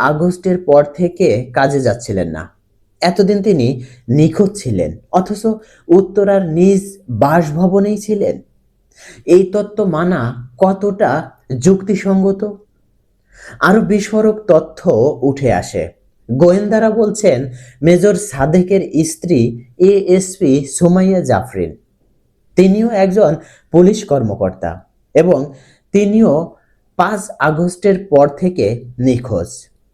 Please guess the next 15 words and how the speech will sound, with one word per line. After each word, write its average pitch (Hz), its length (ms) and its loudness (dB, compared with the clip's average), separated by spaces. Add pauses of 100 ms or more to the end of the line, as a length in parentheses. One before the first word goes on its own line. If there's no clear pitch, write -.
(480)
অভিযোগ, 208 440 4 (260)
এই 202 80 6 (160)
দম্পতি 180 640 0 (220)
সজীব 202 380 2 (140)
ওয়াজেদ 180 400 4 (140)
জয়ের 147 260 4 (100)
সঙ্গে 175 280 0 (180)
যুক্ত - 280 2 (140)
হয়ে 175 200 4 (480)
এই 196 140 6 (140)
প্রশিক্ষণ 190 640 0 (160)
কার্যক্রম 139 600 0 (260)
পরিচালনা 101 520 0
করেছেন। 80 440 -10 (600)
এমন 190 280 4